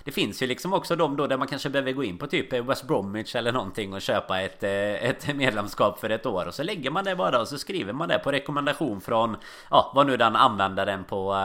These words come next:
eh, i Flashback-tråden som <laughs> rekommenderade hette. Så, nej, det, nu är, nu är man ju lite sent ute, men ett julklappsti-, tidigt julklappstips till, eh,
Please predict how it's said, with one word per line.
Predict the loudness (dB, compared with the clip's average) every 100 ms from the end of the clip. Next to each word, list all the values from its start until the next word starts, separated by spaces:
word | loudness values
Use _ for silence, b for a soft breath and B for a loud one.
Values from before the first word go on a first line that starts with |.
| 0
eh, | -2
i |
Flashback-tråden | -2 -4 -4 -8 -6 -6 -4
som | -2 -2 0
<laughs> | 0
rekommenderade | 0 0 -2 -6 -4 -2 -2 -4 -4
hette. | -4 -4 -6 -10
Så, | -4 -4 -6 B B B
nej, | 0 0
det, | 0 -2 -2 -4 -10 -12 -2
nu | 0
är, | 0 -2
nu | -2
är | -2
man | -2
ju | -4
lite | -6 -8 -6
sent | -6 -6 -6 -6
ute, | -8 -8
men | -8
ett | -4
julklappsti-, | -2 -2 -4 -4 -8 -8
tidigt | -4 -4 -4 -4
julklappstips | -6 -6 -8 -10 -10 -10 -10 -10
till, | -8 -6
eh, | -6